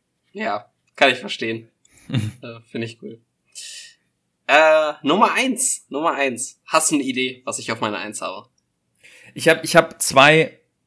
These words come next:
Speaker 2: ich, also ich hab zwei Filme im Kopf, wo ich weiß, du kanntest sie vorher nicht und, äh, fandest sie dann aber sehr toll. Der eine ist Zeugen der Anklage und der andere ist auch Animation, und zwar Mädchen, das durch die Zeit sprang. Das sind die zwei, die mir im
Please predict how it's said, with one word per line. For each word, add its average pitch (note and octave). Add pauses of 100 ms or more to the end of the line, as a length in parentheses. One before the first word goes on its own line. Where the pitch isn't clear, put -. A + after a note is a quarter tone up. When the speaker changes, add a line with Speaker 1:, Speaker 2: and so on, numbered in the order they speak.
(560)
Speaker 2:
ich, -
also C3+
ich C3+
hab D#3+
zwei D3
Filme D#3+
im B2
Kopf, -
wo D3+
ich B2
weiß, C3+
du B2
kanntest -
sie E3
vorher D#3+
nicht F#3+ (540)
und, C#3
äh, B2
fandest C#3+
sie C3+
dann A#2+
aber A#2
sehr G#2+
toll. G2+
Der -
eine D#3
ist - (480)
Zeugen C3+
der -
Anklage E3
und C#3+
der -
andere C3+
ist -
auch -
Animation, B2+
und A#2
zwar A2
Mädchen, B2
das A2
durch A2
die A2
Zeit G2+
sprang. A2+ (240)
Das -
sind B2
die A2
zwei, A2
die A2
mir G#2+
im G2+